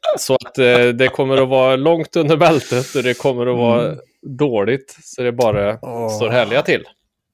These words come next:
Speaker 2: Så kan det vara.
Speaker 1: Och vi lägger inga moraliska värden i de här namnen, men, men de finns och de är där.
Speaker 2: Mm. Så är det.
Speaker 1: Eh, <clears throat>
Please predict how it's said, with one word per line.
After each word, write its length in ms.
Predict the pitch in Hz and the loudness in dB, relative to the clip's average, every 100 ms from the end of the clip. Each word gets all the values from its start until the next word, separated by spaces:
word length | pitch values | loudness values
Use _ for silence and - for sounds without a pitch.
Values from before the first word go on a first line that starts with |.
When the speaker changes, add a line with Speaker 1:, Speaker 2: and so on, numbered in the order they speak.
| - | -10
Speaker 2:
Så 180 | - 139 | -4 -2
kan 160 | 190 | 0
det 60 | 202 | 2
vara. 260 | 180 131 - _ _ | 2 0 -2 _ _
Speaker 1:
Och 180 | 127 120 | -4 -2
vi 60 | |
lägger 280 | 127 127 139 | 2 2 2
inga 560 | 147 131 120 123 131 143 | 0 0 0 0 -2 -4
moraliska 720 | 151 139 135 107 110 - 127 | -2 2 4 2 0 -4 -2
värden 380 | 131 120 104 107 | 0 0 0 -4
i 100 | 107 | -4
de 160 | 117 | -4
här 120 | 117 110 | -4 -2
namnen, 520 | 107 101 92 95 107 | -4 -6 -8 -8 -8
men, 180 | 117 120 110 | -8 -10 -4
men 160 | 139 156 | -2 0
de 160 | 190 | -4
finns 520 | - 120 143 143 - | -2 -2 -2 -6 -12
och 300 | - 135 131 135 | -10 -8 -6 -4
de 140 | 139 | -2
är 160 | 104 104 | 0 2
där. 180 | 113 | 0
Speaker 2:
Mm. 200 | 95 107 - _ _ _ _ _ _ _ _ _ | -2 -8 -20 _ _ _ _ _ _ _ _ _
Så 140 | - 143 | -6 -2
är 140 | 107 | -2
det. 220 | 104 120 | 0 0
Speaker 1:
Eh, 60 | 120 - _ - 180 _ | 0 -6 _ -16 -16 _
<clears throat> 80 | - | -4